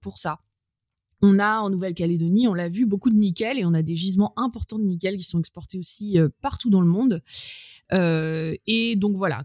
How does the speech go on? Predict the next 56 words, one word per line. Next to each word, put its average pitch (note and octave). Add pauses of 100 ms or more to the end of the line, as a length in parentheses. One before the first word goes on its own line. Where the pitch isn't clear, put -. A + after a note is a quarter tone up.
on D3 (120)
peut A3
utiliser G3+
la, F#3
latérite F3+
pour -
ça, C4+
mais, A3 (180)
euh, F3
dans F#3+
beaucoup A#3+
de -
pays, A3+
en F#3+
fait, A#3+
les G#3+
latérites F#3
sont F#3
utilisées F3
comme F3+
matériaux G#3
de G3
construction. G3 (560)
Euh, E3
je E3+
vous F#3
ai G3
parlé F#3
de, F3
de, D#3+
de D#3
l'Afrique E3
et F3+
de E3+
l'Inde C#4+
où F3
on E3+
utilise F3
ça A3+
pour E3+
faire F3
des E3+
briques. G#3+ (520)
Et F3+
en D#3+
fait, B3+
effectivement, F#3+
on B3+
utilise G3
ça C4+
pour C4
faire G#3+
des F#3
briques G3+
parce F#3+
que, G#3+